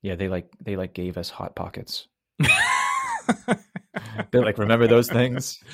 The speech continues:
Speaker 1: We gave
Speaker 2: We're like,
Speaker 1: those to you guys."
Speaker 2: "You guys were trying to burn the roofs of our mouths."
Speaker 1: Mm.
Speaker 2: Aliens.
Speaker 1: That's right. Hot
Speaker 2: Man.
Speaker 1: Pockets do that.
Speaker 2: They do that. When's the last time you had a Hot Pocket?
Speaker 1: I have no idea.
Speaker 2: Yeah, it's college for me. College for me.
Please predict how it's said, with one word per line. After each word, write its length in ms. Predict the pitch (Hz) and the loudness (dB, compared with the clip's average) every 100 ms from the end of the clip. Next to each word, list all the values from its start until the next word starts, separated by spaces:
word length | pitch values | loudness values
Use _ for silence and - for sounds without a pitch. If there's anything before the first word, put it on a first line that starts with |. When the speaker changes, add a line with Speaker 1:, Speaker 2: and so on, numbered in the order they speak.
| 117 | -6
Speaker 1:
We 120 | 131 | 0
gave 160 | 120 110 | 4 6
Speaker 2:
We're 40 | |
like, 100 | 165 101 | 4 2
Speaker 1:
those 120 | - | 0
to 60 | 110 | -4
you 120 | 101 | -2
guys." 360 | 101 101 101 | 0 0 -2
Speaker 2:
"You 300 | 143 170 226 | -2 2 4
guys 320 | 202 160 156 151 | 4 4 2 0
were 80 | |
trying 460 | 147 170 165 165 160 | 0 2 2 2 0
to 140 | 170 | -2
burn 360 | 135 165 165 160 | 2 2 2 0
the 120 | 156 | -2
roofs 360 | 147 156 131 147 | 2 2 0 -6
of 140 | 131 | -6
our 140 | 131 120 | -6 -6
mouths." 580 | 113 101 92 - - _ _ _ _ 190 | -6 -8 -10 -16 -20 _ _ _ _ -8
Speaker 1:
Mm. 380 | 107 92 87 85 _ - - | -6 -6 -8 -14 _ -20 -12
Speaker 2:
Aliens. 760 | 101 92 104 117 110 101 - - _ _ _ _ _ | -12 -8 -8 -8 -8 -12 -16 -20 _ _ _ _ _
Speaker 1:
That's 180 | - 117 | -20 -16
right. 240 | 104 - _ _ - | -14 -16 _ _ -18
Hot 100 | 104 | -14
Speaker 2:
Man. 100 | 101 | -12
Speaker 1:
Pockets 200 | 98 - | -14 -12
do 140 | 98 | -10
that. 200 | 87 85 - _ - | -10 -12 -16 _ -10
Speaker 2:
They 100 | 127 | -8
do 200 | 151 113 | -6 -8
that. 240 | 92 101 - | -10 -14 -12
When's 140 | 147 | -6
the 60 | 156 | -4
last 140 | 131 | -4
time 100 | 127 | -6
you 60 | 113 | -6
had 100 | 107 | -6
a 40 | |
Hot 160 | 104 92 | -8 -10
Pocket? 240 | 101 - _ _ _ _ _ _ _ _ _ - | -14 -16 _ _ _ _ _ _ _ _ _ -12
Speaker 1:
I 120 | 92 | -10
have 140 | 90 | -8
no 160 | 90 90 | -8 -6
idea. 400 | 85 85 - 104 - _ _ _ - | -6 -8 -12 -14 -20 _ _ _ -16
Speaker 2:
Yeah, 140 | 101 | -16
it's 160 | 95 - - | -16 -20 -8
college 380 | 113 101 92 - | -6 -4 -8 -12
for 100 | 101 | -12
me. 220 | 95 98 _ _ _ _ _ _ _ _ _ _ _ _ _ _ _ _ - | -12 -14 _ _ _ _ _ _ _ _ _ _ _ _ _ _ _ _ -14
College 300 | 101 92 - | -14 -14 -20
for 80 | |
me. 180 | 98 98 | -20 -20